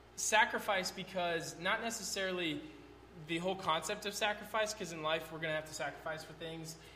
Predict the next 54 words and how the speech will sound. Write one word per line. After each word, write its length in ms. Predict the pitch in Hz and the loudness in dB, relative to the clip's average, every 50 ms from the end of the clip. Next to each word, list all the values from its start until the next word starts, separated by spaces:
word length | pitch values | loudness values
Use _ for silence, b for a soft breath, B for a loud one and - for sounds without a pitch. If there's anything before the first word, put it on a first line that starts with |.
| B B 135 | B B -6
um, 220 | 139 139 131 123 | -4 -4 -4 -4
just 200 | 123 147 143 - | -4 -4 -4 -4
the 80 | - 131 | -2 -4
same 240 | - 160 156 147 147 | -2 0 0 2 2
way 100 | 139 139 | 0 0
Jesus 380 | 127 131 135 135 143 147 143 | -2 -2 -4 -2 -2 -4 -6
did. 280 | - - 160 165 160 147 | -2 0 0 0 0 2
But, 280 | 151 147 139 - B B B B B B - | 2 2 2 2 B B B B B B 0
but 140 | 175 170 170 | 0 2 2
sacrifice 720 | - - 202 196 214 208 226 220 - 240 233 226 220 - | 2 4 4 4 4 2 0 -2 0 0 0 2 0 -2
in 100 | 202 190 | -4 -2
that 320 | 190 180 170 165 - 165 170 | 0 0 0 0 -2 -4 -4
when 280 | 170 165 160 147 147 147 147 | -2 -2 0 -2 -2 -2 2
God 240 | 160 165 185 190 - | 4 4 4 4 2
puts 160 | 226 220 - | -4 -4 -2
something 260 | 220 208 208 190 185 | -4 -4 -4 -4 -4
on 100 | 175 170 170 | -4 -4 -4
your 80 | 165 160 - - | -6 -8 -2 2
heart, 320 | 208 185 151 151 165 - - B B B B - | 2 4 4 2 0 -4 -8 B B B B -6
you 120 | 170 196 | -4 -4
can 180 | 185 190 196 190 | -4 -4 -4 -2
get 180 | 190 202 196 190 | 0 0 0 0
really 220 | 190 190 180 165 | -2 -2 -2 -2
excited. 420 | 147 - - - 175 151 127 - - - - - - | -2 -4 -2 -2 0 0 -2 -4 -8 -12 -14 -6 -4
I 60 | 175 | -2
mean, 180 | 190 196 190 190 | -2 0 0 0
even 240 | 214 214 208 208 | 0 2 2 0
just 260 | 196 196 185 190 - 190 | 0 0 -2 -2 -2 -2
in, 240 | 180 175 165 156 156 B B B B B | -2 -2 -2 -4 -8 B B B B B
in 140 | 170 180 | -2 0
starting 400 | 180 - - 185 185 190 190 185 | 0 2 4 4 4 4 4 2
the 60 | 180 160 | 0 -2
move 260 | 165 170 180 180 180 | 0 0 0 0 0
services, 500 | - 165 139 123 123 - 139 131 120 127 | -2 -4 -4 -6 -6 -8 -8 -8 -6 -6
we 80 | 156 | -4
got 300 | 175 185 156 123 131 135 | 0 2 0 0 0 -2
really, 300 | 147 156 175 175 165 156 | -2 0 0 0 0 -2
really 260 | 147 147 156 160 151 139 | -2 -2 -2 -4 -4 -6
excited 500 | 123 - - - 147 156 160 156 147 135 | -6 -8 -4 -2 0 2 2 2 0 -4
about 260 | 131 135 123 127 - | -4 -4 -6 -6 -6
doing 280 | - 139 143 151 170 | -6 -4 -4 -2 0
that. 220 | 185 190 208 226 226 B B B B B B B | 2 2 2 2 2 B B B B B B B
And 120 | - 185 190 | -4 -2 0
then 100 | 185 170 | 2 4
all 140 | 160 165 175 | 6 6 6
of 80 | 175 | 4
a 40 | 180 | 2
sudden 220 | 175 - 196 185 | 0 2 2 2
you 80 | 180 165 | 0 -2
start 280 | 151 - 180 175 170 - | -2 -2 -2 -2 -2 -4
to 80 | 156 | -6
think 380 | 147 - 170 165 147 - - - | -4 -2 -2 -2 -2 -4 -10 -10
to 80 | - 160 | -6 -4
yourself, 340 | 147 139 - - 143 135 - | -4 -4 0 0 0 0 0